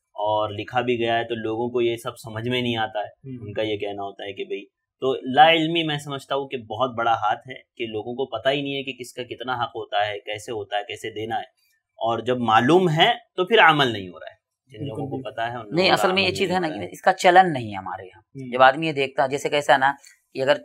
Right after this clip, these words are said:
Speaker 3: चोर चोरी करता है तो लोग जानते भाई ये गलत है और लोग बोलते भी ये गलत है, है ना, गलत निगाह से देखते हैं, हकीर समझते हैं उसको, गलत समझते हैं। तो हमारे समाज में कैसा ना कि कोई मीरास खा गया ना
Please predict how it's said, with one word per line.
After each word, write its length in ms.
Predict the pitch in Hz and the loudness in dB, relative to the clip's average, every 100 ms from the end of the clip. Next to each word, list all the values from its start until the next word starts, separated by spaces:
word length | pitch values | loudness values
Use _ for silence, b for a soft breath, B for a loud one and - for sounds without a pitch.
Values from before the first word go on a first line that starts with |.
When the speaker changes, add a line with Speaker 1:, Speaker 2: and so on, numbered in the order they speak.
| _ | _
Speaker 3:
चोर 300 | - 147 151 - | 0 2 2 0
चोरी 280 | 143 147 | 0 2
करता 320 | 143 135 131 143 | 2 4 6 4
है 60 | |
तो 120 | 139 | 4
लोग 160 | 143 135 | -2 0
जानते 300 | 127 120 127 | 0 0 -2
भाई 120 | 127 | -2
ये 100 | 127 | -2
गलत 300 | 113 113 110 - | 0 -2 -2 -8
है 80 | 92 _ _ _ - | -20 _ _ _ -6
और 80 | |
लोग 160 | 123 123 | -4 -2
बोलते 360 | 127 131 127 143 | -2 0 0 0
भी 140 | 135 | -2
ये 80 | 127 | -4
गलत 300 | 110 110 107 - | -4 -6 -8 -14
है, 120 | - _ _ _ | -20 _ _ _
है 60 | 131 | 2
ना, 180 | 180 131 _ _ _ | 4 2 _ _ _
गलत 240 | 113 135 143 | 2 2 2
निगाह 260 | 131 135 135 | 4 4 4
से 140 | 135 | 2
देखते 360 | 117 120 - 127 | -2 -4 -2 -6
हैं, 220 | 104 101 _ _ _ - | -6 -10 _ _ _ -6
हकीर 260 | 117 147 165 | -4 2 2
समझते 420 | 135 123 107 - | 2 -6 -8 -12
हैं 80 | 107 | -14
उसको, 300 | 101 - 101 - | -14 -20 -20 -2
गलत 260 | 120 160 | 4 4
समझते 440 | 160 135 120 - 117 | 4 -4 -4 -10 -12
हैं। 120 | 107 _ _ _ _ _ - | -12 _ _ _ _ _ 4
तो 360 | 208 220 - - - - | 6 6 4 -8 -10 -4
हमारे 340 | 139 165 233 | 6 8 10
समाज 300 | 226 190 185 | 8 8 8
में 120 | 180 | 6
कैसा 300 | 170 151 147 | 4 4 6
ना 140 | 147 165 | 6 4
कि 140 | 170 | 2
कोई 280 | - 160 170 | -2 2 2
मीरास 420 | 160 147 156 160 - | 4 6 8 6 4
खा 220 | 156 170 | 6 8
गया 240 | 160 131 | 8 6
ना 240 | 127 147 | 6 2